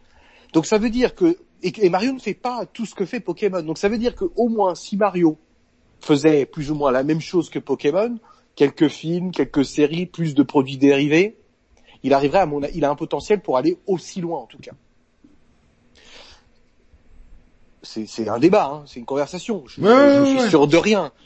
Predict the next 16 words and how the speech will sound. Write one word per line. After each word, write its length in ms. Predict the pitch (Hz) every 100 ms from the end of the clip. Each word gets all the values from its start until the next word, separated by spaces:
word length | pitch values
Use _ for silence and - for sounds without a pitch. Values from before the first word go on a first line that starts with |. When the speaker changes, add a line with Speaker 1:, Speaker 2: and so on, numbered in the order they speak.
| - -
Speaker 1:
Mais 260 | 135 147 -
il 120 | 180 165
est, 180 | 160 -
il 100 | 175
est 140 | 165
évident 560 | 240 202 208 185 190 247
que 220 | - 165 135
l'année 240 | 151 147 180
prochaine, 400 | - 175 202 185
quand 200 | 160 -
le 100 | 131
film 240 | - 170
Mario 260 | 147 139 160
va 120 | 127
être 120 | 107
annoncé, 540 | 113 123 123 160 185